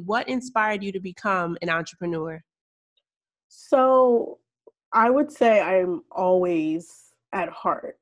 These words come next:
Speaker 2: an entrepreneur, even when I was younger. Um, I have a trait about me that's always wanting to help people in general. And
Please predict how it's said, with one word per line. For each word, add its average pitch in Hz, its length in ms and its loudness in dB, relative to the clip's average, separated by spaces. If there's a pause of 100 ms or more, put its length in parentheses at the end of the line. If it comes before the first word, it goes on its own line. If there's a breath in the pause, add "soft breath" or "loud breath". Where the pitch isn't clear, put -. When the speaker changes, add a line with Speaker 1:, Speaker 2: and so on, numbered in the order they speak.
Speaker 2:
an 202 180 -2
entrepreneur, 170 800 -6
even 196 300 -4
when 190 120 2
I 175 80 -4
was 175 200 -4
younger. 170 560 -4 (480 soft breath)
Um, 190 400 4
I 190 160 0
have 196 480 2
a 190 420 -4 (580)
trait 262 280 6
about 185 280 2
me 175 320 -2
that's 170 440 -4
always 190 360 4
wanting 180 360 -2
to 190 100 -4
help 190 320 -2
people 277 480 0
in 214 140 -4
general. 214 560 0 (500 soft breath)
And 202 500 2